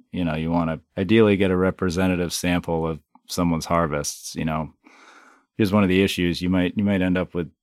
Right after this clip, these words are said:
ten pounds of flower, you know, trim flower from your harvests. And we, we only see five grams of that,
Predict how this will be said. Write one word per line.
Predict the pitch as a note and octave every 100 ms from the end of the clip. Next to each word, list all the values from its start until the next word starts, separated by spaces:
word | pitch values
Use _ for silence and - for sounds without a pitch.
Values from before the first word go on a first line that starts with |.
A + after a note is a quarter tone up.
| -
ten | G2+ F#2
pounds | - F2+ F2+ F2 D#2
of |
flower, | - F2+ F2+ E2+ D2 D2
you | F#2
know, | E2
trim | - F#2 E2+
flower | - F2 E2+ D2+
from | E2+
your | E2
harvests. | D2+ E2 D2 D2 -
And | E2 E2
we, | F#2
we | F#2 - A2
only | G2+ F#2
see | - F2 E2 -
five | - E2+ E2+ D#2
grams | E2+ E2 E2+ D#2+
of | D2+
that, | C#2+ C#2+ C#2+